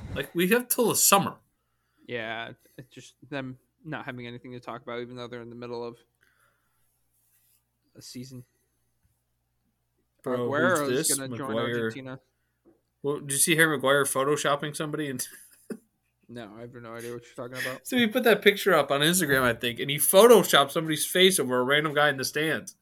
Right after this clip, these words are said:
Speaker 2: That's fantastic.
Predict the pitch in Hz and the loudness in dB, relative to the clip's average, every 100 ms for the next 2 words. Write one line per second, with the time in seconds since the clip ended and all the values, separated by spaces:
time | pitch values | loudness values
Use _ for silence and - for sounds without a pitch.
0 | _ - - - - - - - - _ | _ -20 -20 -20 -20 -20 -20 -20 -20 _
1 | _ _ _ 139 135 113 98 107 120 - | _ _ _ -16 -14 -16 -16 -16 -16 -16
2 | 117 | -18